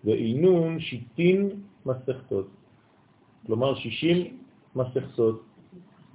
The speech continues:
שהם רומזים על שישים המסכתות של התורה שבעל פה. אז כמה מסכתות יש בתורה שבעל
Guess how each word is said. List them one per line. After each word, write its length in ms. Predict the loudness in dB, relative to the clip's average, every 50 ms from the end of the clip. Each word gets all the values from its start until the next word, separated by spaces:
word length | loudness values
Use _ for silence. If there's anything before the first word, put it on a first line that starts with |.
| -4 2
שהם 360 | 4 6 8 8 8 8 6
רומזים 840 | 4 4 4 2 2 2 4 6 6 6 6 6 4 4 0 0
על 340 | 2 6 8 8 8 8 6
שישים 420 | 2 -6 -8 -6 -4 -4 -2 0
המסכתות 800 | 2 2 4 4 4 2 2 2 0 -2 -2 0 0 0 0 0
של 140 | 2 2 2
התורה 400 | 2 4 4 4 4 4 2 2
שבעל 340 | 0 2 4 6 4 6 6
פה. 120 | 6 6 6 6 4 -2 -12 -20 _ _ _ _ _ _ _ _ _ _ _ _ _ _ _ _ _ _ _ _ _ _ _ _ -6
אז 120 | -4 -4 -4 -4 -6 -2 4
כמה 240 | 4 4 6 6 4
מסכתות 600 | 4 2 2 0 -2 -2 2 4 4 4 4 6
יש 340 | 4 2 2 0 -10 -10 -6 -4
בתורה 380 | -4 0 2 4 6 6 6
שבעל 440 | 6 4 2 4 6 6 6 6 2